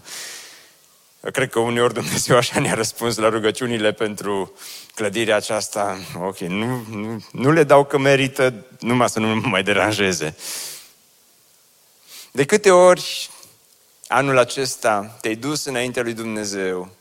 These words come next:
plin de îndrăzneală, văduva aceasta, femeie simplă, poate n-avea multă școală, poate n-avea multă pregătire, dar avea în ea un tupeu,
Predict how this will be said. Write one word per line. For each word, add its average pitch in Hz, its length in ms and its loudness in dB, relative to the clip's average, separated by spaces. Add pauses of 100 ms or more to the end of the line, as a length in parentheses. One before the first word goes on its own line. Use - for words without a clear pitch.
(640)
plin 131 240 -4
de 127 80 0
îndrăzneală, 110 720 -4 (480)
văduva 123 440 0
aceasta, 101 600 -6 (920)
femeie 120 340 -2
simplă, 87 600 -8 (960)
poate 113 240 -2
n-avea 107 260 0
multă 90 300 -8
școală, 87 520 -8 (680)
poate 110 220 0
n-avea 110 280 -2
multă 98 320 -6
pregătire, 85 760 -12 (840)
dar 90 160 -6
avea 98 260 -2
în 113 240 -6
ea 104 140 -2
un 95 320 -10
tupeu, 78 540 -6